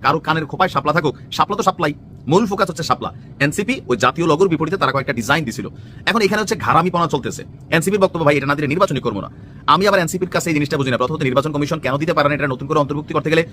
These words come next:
সমস্যা কি, সেটাও আমি বুঝি না। আবার এনসিপির এটাও বুঝি না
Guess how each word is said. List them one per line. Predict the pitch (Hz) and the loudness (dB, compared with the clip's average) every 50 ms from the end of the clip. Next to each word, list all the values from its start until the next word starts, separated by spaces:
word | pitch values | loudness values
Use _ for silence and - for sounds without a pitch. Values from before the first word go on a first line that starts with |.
| - - - | -16 -14 -4
সমস্যা | - - 147 160 170 - 185 | 0 2 2 2 2 -2 -2
কি, | 180 185 | -2 -2
সেটাও | - 151 139 156 | -2 0 0 0
আমি | 160 160 | 0 0
বুঝি | 147 135 156 | 0 0 0
না। | 165 196 - - - - - | 0 -2 -2 -6 -18 -10 -2
আবার | - 160 165 | 0 2 2
এনসিপির | 175 175 233 233 220 | 2 0 -2 2 4
এটাও | 202 196 185 | 4 4 4
বুঝি | 170 147 165 | 4 4 4
না | 156 123 | 2 2